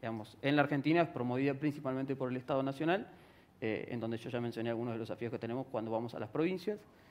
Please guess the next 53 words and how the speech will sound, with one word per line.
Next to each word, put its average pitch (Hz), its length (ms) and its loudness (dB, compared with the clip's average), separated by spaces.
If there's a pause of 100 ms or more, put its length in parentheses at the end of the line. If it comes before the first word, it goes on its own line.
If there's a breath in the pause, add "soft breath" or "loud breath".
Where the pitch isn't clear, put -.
(280 soft breath)
eh, 127 520 8
y 156 100 2
para 147 260 10
poder 170 240 10
también 175 300 6
trabajar 151 320 10
esta 151 180 6
idea 160 80 10
de 151 60 10
la 143 100 8
complementariedad 139 560 6
con 151 100 4
el 139 80 2
gas 147 120 8
natural, 160 320 8
por 151 100 2
ejemplo, 175 340 2
como, 120 280 -4 (160)
como 123 160 -2
fuente 139 240 0
de 135 40 4
transición, 135 540 4 (560 loud breath)
eh, 117 260 6
nosotros 175 240 6
vamos 151 200 6
a 127 60 2
tener 135 240 2
una 127 140 2
oportunidad. 113 640 -2
Digo, 120 300 -6
no 147 120 4
sé 165 120 4
si - 100 2
vieron 135 200 8
la, 131 160 6
la 135 120 6
última 139 220 4
etapa 135 300 8
de 127 220 2
The 135 140 2
Economist, 170 560 6
pero 123 300 4 (400 loud breath)
no 127 100 0
tiene 147 280 6
el 123 120 2
mismo 127 380 0
optimismo 127 560 0
que 123 80 0
tiene 123 180 0
el 120 80 2
mundo 135 320 4
respecto 123 400 -2
de 147 240 4